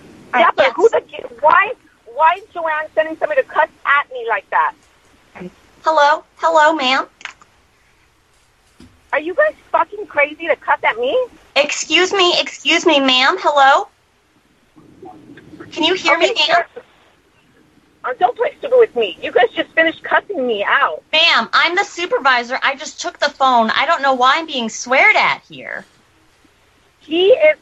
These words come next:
Speaker 1: he's the one that said "fuck you" to begin with.
Speaker 2: He was saying "fuck
Speaker 1: I
Speaker 2: you"
Speaker 1: was
Speaker 2: to me.
Speaker 1: But
Speaker 2: That
Speaker 1: you
Speaker 2: is
Speaker 1: think that's professional as customer service to be saying those kind of words?
Speaker 2: It's none of your business.
Speaker 1: Well
Speaker 2: And if it's irrelevant to the concern,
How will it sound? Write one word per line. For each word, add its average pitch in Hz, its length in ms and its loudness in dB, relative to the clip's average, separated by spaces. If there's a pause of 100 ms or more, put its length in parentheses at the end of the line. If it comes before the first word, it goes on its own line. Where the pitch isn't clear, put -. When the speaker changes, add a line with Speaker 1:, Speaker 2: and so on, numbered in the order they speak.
Speaker 1:
he's 349 260 0
the 480 80 4
one 381 120 -2
that 330 100 -6
said 311 140 2 (120)
"fuck 339 160 0 (100)
you" 285 260 -12 (180)
to 403 100 -2
begin 370 360 -2
with. - 200 0 (280)
Speaker 2:
He 330 180 0
was 403 160 2
saying 311 340 0
"fuck 294 240 0
Speaker 1:
I 277 100 0
Speaker 2:
you" 277 120 -2
Speaker 1:
was 269 80 -10 (100)
Speaker 2:
to 285 80 -6
me. 247 400 0 (1200)
Speaker 1:
But 349 60 2
Speaker 2:
That 339 180 2
Speaker 1:
you 339 60 2
Speaker 2:
is 466 80 0
Speaker 1:
think 381 160 -4
that's 349 160 -2
professional 339 600 -2 (120)
as 277 240 0
customer 339 360 -4
service 330 360 0
to 330 60 -8
be 311 200 -8
saying 330 180 0
those 311 180 -4
kind 330 180 0
of 254 100 -6
words? 320 300 0 (480)
Speaker 2:
It's 285 200 -2
none 302 240 0
of 285 120 -2
your 294 160 2
business. 254 300 2
Speaker 1:
Well - 220 4 (260)
Speaker 2:
And 277 120 -2
if 294 100 -8
it's 294 240 -2
irrelevant 285 540 0
to 349 100 -10
the 381 80 -6
concern, 208 800 -2